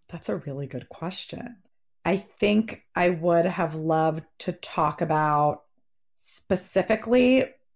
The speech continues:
what it's like to be a working mom.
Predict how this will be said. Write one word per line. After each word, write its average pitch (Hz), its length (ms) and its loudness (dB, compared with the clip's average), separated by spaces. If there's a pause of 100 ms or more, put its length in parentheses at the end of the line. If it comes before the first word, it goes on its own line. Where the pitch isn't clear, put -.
what 170 320 0
it's 165 240 0
like 151 340 0
to 175 120 -4
be 156 220 2
a - 160 0
working 147 880 0 (200)
mom. 156 500 2